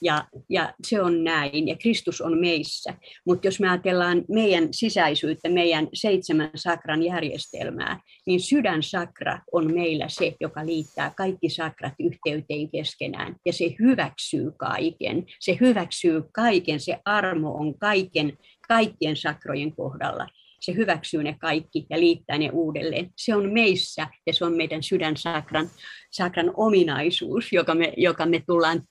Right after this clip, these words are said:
ti-, joka tulee tiedostaa. Mut sit mä olisin yhden kysymyksen. Sä puhuit toivosta ja, ja, sä puhuit rohkeudesta ja uteliaisuudesta. Ja, ja se, että kun me hypätään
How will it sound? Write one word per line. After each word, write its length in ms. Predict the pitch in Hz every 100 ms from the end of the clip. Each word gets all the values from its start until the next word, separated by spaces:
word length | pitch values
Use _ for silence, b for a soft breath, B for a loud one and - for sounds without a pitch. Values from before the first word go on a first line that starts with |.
| _ -
ti-, 200 | 240 -
joka 200 | 185 175
tulee 300 | 190 185 185
tiedostaa. 800 | 254 190 127 - - - - 185 B B B B -
Mut 100 | 220
sit 220 | 339 349
mä 100 | 262
olisin 280 | 226 247 269
yhden 300 | 285 208 180
kysymyksen. 640 | 208 202 180 160 - 156 156
Sä 140 | - 214
puhuit 360 | 262 226 185 185 - _
toivosta 720 | 202 196 160 135 180 - - 90 - _ _ B B B -
ja, 320 | 175 160 151 - - - - - 165
ja, 320 | 170 160 156 - 165 170 180
sä 200 | - 185
puhuit 420 | 220 220 190 170 156 _ -
rohkeudesta 1040 | 196 226 233 - 165 160 147 147 - 151
ja 180 | 160 -
uteliaisuudesta. 1300 | 214 - 160 160 151 160 170 160 147 185 - - - - b b b _
Ja, 480 | 170 160 160 156 151 160 _ _ _ _ - -
ja 400 | 170 165 156 - -
se, 240 | - 247 -
että 240 | 196 180
kun 140 | 175
me 120 | 180 190
hypätään 640 | 233 190 - 160 160